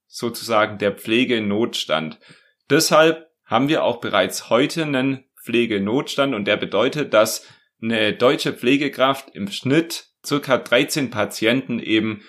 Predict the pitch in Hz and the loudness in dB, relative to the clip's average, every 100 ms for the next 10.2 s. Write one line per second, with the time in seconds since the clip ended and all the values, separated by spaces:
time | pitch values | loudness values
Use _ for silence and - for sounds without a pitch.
0 | _ - 113 - 117 104 101 165 156 139 | _ -6 -6 -4 -4 -4 -2 0 0 0
1 | 143 139 - 101 - 135 143 143 131 135 | -2 -4 -8 -10 0 0 2 -2 -2 -2
2 | - - _ _ 107 104 101 101 104 104 | -4 -12 _ _ -10 -8 -6 -4 0 0
3 | 117 120 120 110 - 117 120 104 98 101 | 0 -2 0 0 -2 -4 -4 -2 -4 -4
4 | - 127 175 160 117 120 113 107 104 98 | -4 0 0 -2 -4 -2 0 -2 -4 -6
5 | 92 101 95 95 98 - 104 127 131 - | -4 -4 -4 -4 -6 0 2 2 0 -10
6 | _ _ _ 101 98 113 107 98 - 98 | _ _ _ -6 -4 -4 -6 -8 -6 -4
7 | 95 98 98 _ 104 98 - 90 98 - | -2 -4 -6 _ -6 -6 -2 -4 -4 -10
8 | - _ _ _ _ 101 107 135 135 127 | -20 _ _ _ _ -6 -4 -2 -4 -2
9 | 123 117 131 107 113 143 151 160 139 139 | -4 0 2 2 0 -2 -2 -2 2 4
10 | 139 | 2